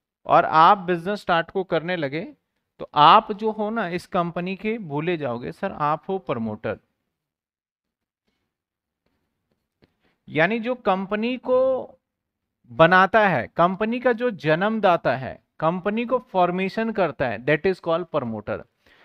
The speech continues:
और नॉर्मल साधारण लैंग्वेज में हम बोल सकते हैं आप इस कंपनी के होगे ओनर,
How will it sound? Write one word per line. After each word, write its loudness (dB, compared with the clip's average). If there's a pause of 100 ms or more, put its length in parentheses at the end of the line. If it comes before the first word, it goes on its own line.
(140)
और 2
नॉर्मल 0
साधारण 2
लैंग्वेज -2
में -4
हम -4
बोल -4
सकते -8
हैं -8
आप 0
इस -10
कंपनी -8
के -10
होगे -10 (1600)
ओनर, -10